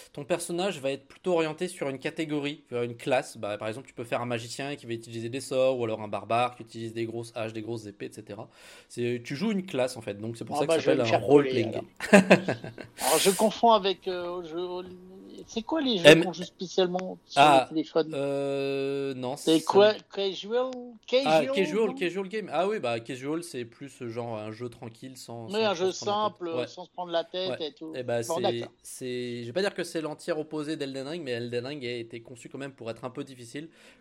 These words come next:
Speaker 1: comme tous les jeux so-, From Software. Euh, donc il est pas simple,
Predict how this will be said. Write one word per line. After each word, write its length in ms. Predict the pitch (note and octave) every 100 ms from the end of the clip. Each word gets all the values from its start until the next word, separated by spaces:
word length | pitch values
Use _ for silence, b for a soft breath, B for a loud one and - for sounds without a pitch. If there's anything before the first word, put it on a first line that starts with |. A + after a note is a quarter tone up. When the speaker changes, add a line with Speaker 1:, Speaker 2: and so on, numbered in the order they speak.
| -
Speaker 1:
comme 180 | C3+
tous 120 | B2+ D3+
les 120 | C#3+
jeux 160 | C#3
so-, 180 | D3 -
From 280 | - - A#2+
Software. 460 | A2+ G#2+ - B2+ E3 b b b -
Euh, 280 | A2+ G#2+ G#2+
donc 220 | A2+ A#2
il 100 | A2+
est 120 | A2+ _ _ -
pas 500 | F#3 G3 G3 G3 F#3+
simple, 520 | F#3 - - C#3 E3